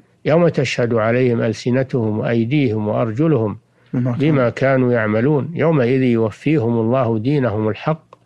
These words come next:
Speaker 1: ويعلمون أن الله هو الحق المبين".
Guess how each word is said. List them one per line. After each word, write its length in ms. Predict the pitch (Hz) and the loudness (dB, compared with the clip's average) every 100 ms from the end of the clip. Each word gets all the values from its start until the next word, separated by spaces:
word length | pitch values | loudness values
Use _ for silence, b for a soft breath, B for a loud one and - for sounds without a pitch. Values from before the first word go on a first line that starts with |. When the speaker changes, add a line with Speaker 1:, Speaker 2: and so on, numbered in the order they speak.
| b b b b - | b b b b -6
Speaker 1:
ويعلمون 640 | 117 139 123 123 117 147 160 | 0 2 2 2 2 2 0
أن 300 | 170 147 127 | 0 0 2
الله 420 | 120 135 151 175 | 2 0 2 2
هو 220 | 131 139 | 2 2
الحق 460 | 113 - 165 - 190 | 0 -2 -4 -2 0
المبين". 640 | 180 120 113 117 113 110 | 2 2 2 2 0 -2